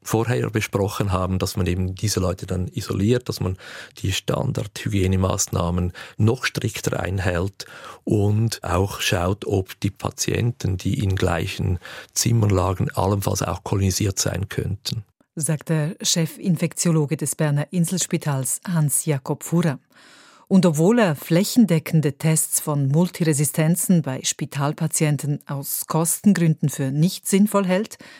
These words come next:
Speaker 2: hält er fest, dass das Berner Inselspital im Moment Patienten fast flächendeckend testet, und zwar wegen des erwähnten V-R-E-Keims.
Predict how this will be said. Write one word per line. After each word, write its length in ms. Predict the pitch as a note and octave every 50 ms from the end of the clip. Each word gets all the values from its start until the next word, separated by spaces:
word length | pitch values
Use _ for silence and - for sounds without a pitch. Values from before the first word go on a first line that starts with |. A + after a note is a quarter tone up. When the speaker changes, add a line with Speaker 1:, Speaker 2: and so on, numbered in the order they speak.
| - - - - _ -
Speaker 2:
hält 200 | F#3 F3+ E3 F#3
er 100 | F3 E3
fest, 540 | - F3+ G3 A3 - - - - - -
dass 160 | - C#3 - -
das 320 | - - - - - -
Berner 340 | - D3 C#3 C3+ C3+ C#3 -
Inselspital 800 | D#3+ E3+ E3 F#3 - - G3+ - - - G#3 - F#3+ F#3 F3+ E3+
im 80 | C#3+ C#3+
Moment 540 | C#3 C3+ C3+ C#3 C#3 D3 G3+ - - - -
Patienten 680 | - F3+ - - - E3+ D3+ C#3 C#3 - - - D3+ -
fast 380 | - - D#3+ D3 C#3 - - -
flächendeckend 680 | - F3 F3+ F#3+ - G#3+ G3+ D#3+ C3 B2+ - - C3+ -
testet, 540 | D3 C#3+ C3+ - - - - - - - - - - - - - - -
und 140 | - D#3+ -
zwar 240 | - D3 C3 B2+ D3+
wegen 160 | C#3 C#3+ C#3
des 180 | D3 C#3 -
erwähnten 560 | D#3+ D3+ C#3 C3 C3 C3 - - D3 - E3 -
V-R-E-Keims. 1160 | - C#3+ C#3 C#3 D3 C#3+ - _ - F#3 F3 F3 - - D#3 C3+ B2+ G#2+ - - - - -